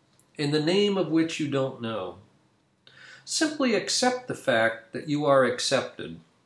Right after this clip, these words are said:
If that happens, we experience grace. "Grace tells us that we're accepted just as we are," writes Donald McCullough.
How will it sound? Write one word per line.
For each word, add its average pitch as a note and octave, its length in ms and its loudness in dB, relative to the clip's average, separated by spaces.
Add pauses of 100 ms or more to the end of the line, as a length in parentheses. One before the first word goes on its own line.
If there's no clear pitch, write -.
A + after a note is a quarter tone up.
(760)
If C#3 180 -8
that B3+ 320 6
happens, B2 760 -4 (220)
we B2 240 0
experience D#3 1080 -2 (180)
grace. - 680 -6 (3000)
"Grace C#4 420 4
tells C#3+ 400 2
us C3+ 240 0
that B2 120 -6
we're C3 220 2
accepted - 800 0 (160)
just D#3+ 340 0
as A#2+ 140 -2
we A#2+ 180 0
are," A#2 440 2 (220)
writes A2 280 -2
Donald G#2 400 -2
McCullough. G#2+ 540 -4